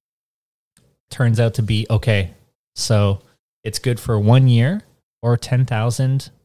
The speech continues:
downloads. And then after that, you need to renew it or upgrade it. Um, but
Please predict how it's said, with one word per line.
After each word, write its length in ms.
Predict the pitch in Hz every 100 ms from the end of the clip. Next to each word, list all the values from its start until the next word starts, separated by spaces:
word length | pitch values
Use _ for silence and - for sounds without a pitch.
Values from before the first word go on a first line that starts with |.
| _ -
downloads. 560 | 104 120 165 214 - - _ _ _ _ _ _ _
And 120 | 117
then 100 | 113
after 340 | 107 113 - 110
that, 360 | 107 117 107
you 100 | 117
need 200 | 107 110
to 240 | - 113 101
renew 380 | 104 104 110 110
it 80 | 107
or 120 | 101
upgrade 400 | 104 - 110 98
it. 160 | 92 - _ _ _ _
Um, 520 | 104 98 98 95 - 104 _ _ _ _ _ _
but 280 | - 98 101